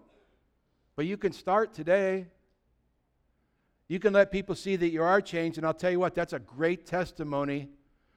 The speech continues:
when people see you changed, when all of a sudden they're, they notice they're having a conversation with you and you're not cursing. Oh, it got kinda quiet here. I know, it still slips out once in a while, doesn't it?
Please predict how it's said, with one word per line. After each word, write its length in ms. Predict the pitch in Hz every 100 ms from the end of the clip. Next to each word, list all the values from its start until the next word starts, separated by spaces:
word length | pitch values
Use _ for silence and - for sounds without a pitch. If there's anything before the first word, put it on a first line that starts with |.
| _ _
when 140 | 139
people 340 | 139 185 185
see 180 | 165 180
you 180 | 180 180
changed, 680 | - 165 165 175 185 - _ _ _ _ _ _ _ _
when 260 | 156 170 170
all 220 | 165 196
of 40 |
a 40 | 190
sudden 260 | 196 196
they're, 140 | 185 175
they 300 | 190 170 180
notice 300 | 180 190 180
they're 160 | 185
having 200 | 175 185
a 60 | 170
conversation 600 | 175 175 170 170 160 185
with 140 | 180
you 180 | 185 196
and 180 | 202 170
you're 120 | 180
not 240 | 180 160 -
cursing. 500 | 175 165 147 104 85 _ _ _ _ _ _ _ _ _ _ _ _ _ _ _ _ _ _ _ _ _ _ _ _ _ _ _ _ _ _ _ _ _ _
Oh, 120 | 165
it 40 |
got 180 | 143 156
kinda 240 | 156 143 87
quiet 420 | - 110 180 170 90
here. 280 | 92 90 95 92 90 - 71 _ _ _ _ _ _ _ _ _ -
I 200 | 147 262
know, 360 | 262 202 220
it 80 | 208
still 240 | - 208
slips 340 | 214 247 233 247
out 220 | 262 262
once 180 | 202 -
in 60 | 160
a 20 |
while, 160 | 151
doesn't 320 | 160 220 196 170
it? 180 | 117